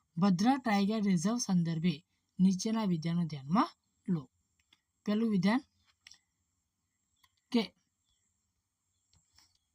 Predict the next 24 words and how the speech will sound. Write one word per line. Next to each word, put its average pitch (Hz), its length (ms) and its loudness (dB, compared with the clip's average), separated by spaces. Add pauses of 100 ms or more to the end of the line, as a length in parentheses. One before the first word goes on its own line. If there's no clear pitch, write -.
(100)
તે 254 140 4
કર્ણાટક, 226 560 2 (100)
પશ્ચિમ 220 440 0
ઘાટ, 214 300 0 (280)
ચિકમગલુર 202 840 4 (100)
અને 220 300 -2 (180)
શિવમોગા 247 600 4
જિલ્લામાં 190 400 2
ફેલાયેલું 196 520 -2
છે. 226 240 -6
શું - 220 -4
આ 196 40 2
વિધાન 180 240 2
સાચું 175 360 -4
છે? 220 180 -2
તો 220 260 -2 (500)
સાચું 170 440 -4
છે. - 180 -20 (720)
બીજા 220 200 2
નંબરનું 226 360 0
વિધાન, 208 340 0 (240)
ઓગણીસો 254 400 4
ને 262 120 2
અઠ્ઠાણુંમાં 196 640 2